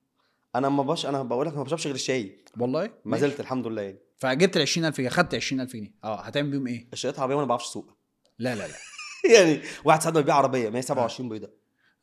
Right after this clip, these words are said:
Speaker 1: إيه
Speaker 2: آه.
Speaker 1: ده؟ مية سبعة وعشرين بيضة.
Speaker 2: وأنا معايا عشرين ألف
Speaker 1: إيه ده؟
Speaker 2: جنيه.
Speaker 1: بكام؟
Speaker 2: آه.
Speaker 1: باتناشر.
Speaker 2: اتناشر.
Speaker 1: يا باشا، بحداشر ونص.
Speaker 2: مم.
Speaker 1: وكان بقى لسه مظبطها التظبيطات اللي هي بتاعت الإيه؟
Speaker 2: مفيم.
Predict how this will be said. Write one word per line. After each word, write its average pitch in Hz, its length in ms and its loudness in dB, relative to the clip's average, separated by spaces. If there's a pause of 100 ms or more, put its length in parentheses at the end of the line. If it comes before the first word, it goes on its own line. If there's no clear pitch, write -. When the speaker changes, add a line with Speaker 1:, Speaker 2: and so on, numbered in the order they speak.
Speaker 1:
إيه 101 60 -8
Speaker 2:
آه. - 20 -8
Speaker 1:
ده؟ 135 160 -10 (520)
مية 117 80 -20
سبعة 107 180 -16
وعشرين 101 300 -20
بيضة. 104 240 -16 (140)
Speaker 2:
وأنا 120 140 -12
معايا 104 200 -12
عشرين 104 260 -10
ألف 107 140 -12
Speaker 1:
إيه 104 60 -10
ده؟ 113 80 -8
Speaker 2:
جنيه. 101 140 -10
Speaker 1:
بكام؟ 127 340 -10 (300)
Speaker 2:
آه. 95 200 -18 (140)
Speaker 1:
باتناشر. 117 580 -12 (140)
Speaker 2:
اتناشر. 139 280 -10
Speaker 1:
يا 113 60 -6
باشا، 117 220 -6
بحداشر 113 420 -10
ونص. 113 580 -14
Speaker 2:
مم. 104 160 -18 (100)
Speaker 1:
وكان 113 300 -10
بقى 135 160 0
لسه 147 320 -4
مظبطها 123 640 -2
التظبيطات 120 460 -8
اللي 127 120 -6
هي 131 40 0
بتاعت 123 240 -8
الإيه؟ 123 280 -6 (1040)
Speaker 2:
مفيم. 120 520 -6